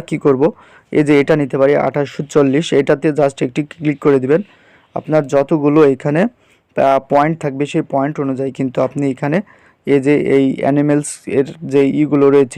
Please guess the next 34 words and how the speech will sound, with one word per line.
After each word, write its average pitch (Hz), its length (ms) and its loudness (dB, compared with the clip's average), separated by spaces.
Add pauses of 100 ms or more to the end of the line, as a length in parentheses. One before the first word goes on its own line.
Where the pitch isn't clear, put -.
সেগুলো 147 300 0
আপনি 143 160 -4 (100)
কিনতে 156 300 0
পারবেন। 131 260 -4 (100)
এখানে 139 260 -2
দেখেন 139 160 -4 (100)
আমি 147 180 -8
একটি - 280 -10
কিনে 143 240 -2
নিলাম। 135 220 0 (560)
তো - 120 -2
আপনারা 165 280 2
এভাবে 170 180 2 (100)
টাস্কগুলো, 147 420 2
আহ, 160 40 0 (500)
বাড়াবেন 143 340 0 (100)
এবং 151 140 -4 (180)
এখানে 147 240 -8 (100)
আপনার 160 240 -4 (300)
এই 147 120 0
যে 143 60 -2 (140)
এই 147 60 -2 (640)
যে 143 80 2 (420)
ঘরগুলো 156 320 2 (100)
রয়েছে 131 320 0
এগুলো 143 240 0
আপনারা 147 340 0
প্লাস 147 280 2
আইকনে 151 380 -4
just 143 260 0
এই 147 100 0
যে 139 60 2 (100)
এখানে 143 220 -4 (120)
আরেকটি 151 260 -2